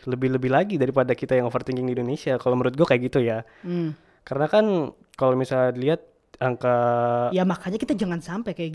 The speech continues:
Speaker 2: gitu, gua bilang.
Speaker 1: Nah, itu dia, kita harus mendekatkan diri kepada
Speaker 2: Kepada?
Speaker 1: Tuhan.
Speaker 2: Ya sih. <laughs> Mantap, mantap.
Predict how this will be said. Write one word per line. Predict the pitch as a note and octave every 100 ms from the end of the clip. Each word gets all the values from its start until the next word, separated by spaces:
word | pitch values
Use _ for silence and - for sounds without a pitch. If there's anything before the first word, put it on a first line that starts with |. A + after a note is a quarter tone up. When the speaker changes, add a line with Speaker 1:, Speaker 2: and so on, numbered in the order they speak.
| A3
Speaker 2:
gitu, | - E3+
gua | D#3+
bilang. | D#3+ E3+ D3+ C#3+ C#3 C#3+ D3+
Speaker 1:
Nah, | _ B2
itu | A#2+
dia, | C3 D#3+
kita | C#3 E3+
harus | D#3+
mendekatkan | - C3 - B2 B2+ B2
diri | A#2+ A#2+ D#3
kepada | - - A#2
Speaker 2:
Kepada? | F3 A3
Speaker 1:
Tuhan. | C3 A#2+ A2+
Speaker 2:
Ya | G3
sih. | E3+ - G3 B3 A3 G#3 A3 G3+ A3+ A3+ B3 G#3+ - - -
<laughs> | - - - - B3+ C#4+ A3
Mantap, | E3+ F3 E3 -
mantap. | D#3+ D#3 D3+